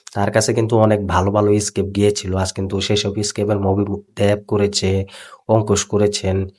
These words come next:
এবং এভ-, এভরিথিং কিন্তু কিছু কিছু সুপারস্টাররা করেছেন, সেগুলো মুভি কিন্তু তিনি রিজেক্ট দিয়েছেন। আবির চ্যাটার্জিও করেছেন, সেসব মুভি কিন্তু গল্প তার কাছে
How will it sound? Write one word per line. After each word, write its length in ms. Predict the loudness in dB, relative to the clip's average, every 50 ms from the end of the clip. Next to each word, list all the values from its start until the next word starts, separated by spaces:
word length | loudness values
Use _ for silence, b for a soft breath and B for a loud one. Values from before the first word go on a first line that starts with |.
| _ _ _ _
এবং 180 | -6 -4 -2 0 0 2
এভ-, 200 | 2 2 2 2
এভরিথিং 400 | 0 2 4 4 4 4 2 -2 -2
কিন্তু 200 | -2 -2 -2 -4 -6 -6 -8
কিছু 180 | -10 -6 -4 -2
কিছু 180 | -2 -2 -2 -4
সুপারস্টাররা 540 | -4 -2 0 0 0 0 -2 -4 -4 -4 -4
করেছেন, 460 | -4 -4 -2 0 0 0 0 -2 -4 -6 -6 B B B B B
সেগুলো 400 | -12 -4 -4 -2 -2 0 0 0 0
মুভি 160 | 0 0 0 0
কিন্তু 180 | -2 -2 -2 -4
তিনি 220 | -4 -2 -2 0 0
রিজেক্ট 360 | 2 2 2 2 0 -4 -2 -2
দিয়েছেন। 300 | -2 -2 0 -2 -4 -2 -2
আবির 240 | -2 0 0 -2 0
চ্যাটার্জিও 400 | -2 0 0 0 -2 -2 -4 -4
করেছেন, 380 | -4 -4 -4 -4 -4 -6 -10 -14 -16 B B B B B B
সেসব 260 | 0 0 0 2 0 0 0
মুভি 160 | 0 0 0
কিন্তু 180 | 0 -2 -4 -6 -8 -10 _ -8 -4
গল্প 220 | -2 -2 0 -2 -2
তার 180 | -2 -2 -4 -4
কাছে 180 | -2 -2 -2